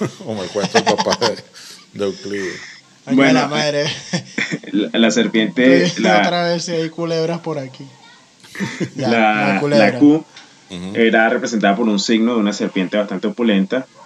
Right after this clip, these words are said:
Speaker 3: y por eso es la forma que tiene la letra.
Speaker 1: Mm.
Speaker 3: Entonces,
Speaker 2: Mm.
Speaker 3: ella tiene una particularidad que ella para ser usada, por lo menos en el alfabeto latino, ella tiene que ir acompañada de una U, generalmente va a ir acompañada de una U para formar una letra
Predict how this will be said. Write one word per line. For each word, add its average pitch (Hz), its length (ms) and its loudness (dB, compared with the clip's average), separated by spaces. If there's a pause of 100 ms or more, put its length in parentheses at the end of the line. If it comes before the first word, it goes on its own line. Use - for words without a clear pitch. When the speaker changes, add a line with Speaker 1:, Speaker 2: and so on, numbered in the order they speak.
Speaker 3:
y 104 60 -2
por 98 120 -2
eso 95 140 -4
es 95 60 0
la 101 100 0
forma 98 420 0 (680)
que 92 100 -12
tiene 90 280 -4
la 90 100 0
letra. 92 340 -4 (640)
Speaker 1:
Mm. 92 260 -16
Speaker 3:
Entonces, 117 480 -6 (200)
Speaker 2:
Mm. 135 80 -12
Speaker 3:
ella 104 220 2
tiene 117 180 0
una 123 140 -4
particularidad 123 720 2
que 110 100 -2
ella 101 220 -2
para 104 200 -2
ser 104 180 -2
usada, 120 460 0
por 92 100 -10
lo 95 80 -4
menos 92 200 -6
en 113 60 -4
el 117 80 0
alfabeto 95 400 -4
latino, 117 400 -2 (1900)
ella 110 500 2
tiene 113 240 2
que 117 80 0
ir 107 60 2
acompañada 104 500 2
de 110 60 2
una 120 180 2
U, 131 220 4 (640)
generalmente 95 520 0
va 98 80 4
a 92 40 2
ir 92 80 0
acompañada 98 460 0
de 104 60 2
una 110 200 0
U 127 200 0 (160)
para 95 180 -2
formar 87 340 -8
una 104 160 0
letra 120 380 0